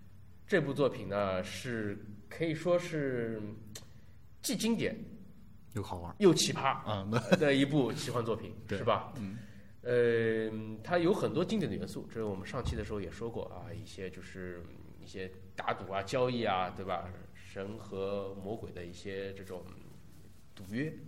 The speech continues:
Speaker 2: 对。
Speaker 1: 对吧？但是它当中穿插的这种氛围又是很现代的。
Speaker 2: 对的。
Speaker 1: 哎，不像《浮士德》，这完全就是中古的风格。哎，它也很现代的，对吧？骑着摩托车的四骑士。
Speaker 2: 对的。
Speaker 1: 哎，
Speaker 2: 地狱天使。
Speaker 1: 哎，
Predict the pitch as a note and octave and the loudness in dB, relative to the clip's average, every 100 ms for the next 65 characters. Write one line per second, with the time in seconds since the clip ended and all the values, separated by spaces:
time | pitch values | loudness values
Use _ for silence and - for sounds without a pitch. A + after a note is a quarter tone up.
0 | - - G2+ - - - - F#2+ F2+ F3+ | -14 -12 -10 -12 -14 -12 -6 -4 -2 0
1 | F3+ G3+ G3 G#3 G3 B3 B3 B3 A#3 A#3+ | 4 4 4 2 4 6 6 4 4 6
2 | A3 G3 G3 E3+ C3+ A#2+ A2 - - - | 6 6 4 4 4 4 -2 -8 -10 -12
3 | - - - - - - D4+ D#3 C3+ D#3+ | -14 -16 -16 -16 -12 6 8 10 10 10
4 | D3+ D#3+ C#3 A#2 A2 A#2 - A3 G#3 C#3+ | 8 6 6 6 2 0 4 8 10 8
5 | - - - - A2+ F#2+ F#2+ - - - | 4 -8 -12 -6 -2 -2 -4 -8 -14 -16
6 | - - - - D#3 D3 D#3 F#3+ D#3 - | -16 -16 -16 -4 2 2 4 2 2 0
7 | E3+ B2+ C#3 - - - - A#2+ A#2+ C3 | 2 6 6 4 -6 -10 -6 -4 -2 -2
8 | A#2+ A#2 A2+ C3 A#2+ G2 F2+ A2 G2 F2+ | -2 -2 -4 -6 -6 -10 -10 -8 -8 -8
9 | B2+ E3+ G3+ G#3+ G#3+ C3+ - G3 E3+ B2 | -8 -8 -6 -4 -2 -4 -4 -2 0 0
10 | D3 C3+ B2+ - D#3 D3+ D#3+ D#3 D#3+ D3 | 0 -2 -2 -2 0 2 0 0 0 2
11 | C3 - C3 C3+ - B2 - G2+ F2 E2+ | 0 -4 -6 -6 -4 -4 0 0 -2 -6
12 | - - - C#3 C3+ - C3 A2+ - - | -12 -16 -2 2 2 6 6 6 -2 -8
13 | - - G2 F2+ F#2+ G2 - A#1+ - C#3 | -4 -2 0 0 0 0 -2 2 6 8
14 | G#2+ G2+ | 8 4